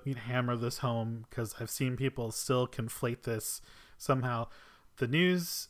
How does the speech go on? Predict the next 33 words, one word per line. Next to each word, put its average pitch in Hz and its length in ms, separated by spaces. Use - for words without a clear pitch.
about 131 300
Noah 123 200
Hawley 151 400
that 117 120
we've 104 160
talked 143 300
about 120 360
on 107 80
a 107 80
podcast 127 580
a 101 40
few, 107 340
a - 40
few 107 360
episodes 120 380
ago, 107 400
kind 143 180
of 117 200
restarting 135 1040
efforts 127 420
on 110 80
a 104 60
fourth 113 340
Kelvin 127 400
movie, 139 400
totally 147 380
separate 107 260
project. - 580
They 131 240
don't 120 340
impact 104 440
each 101 160
other. 95 160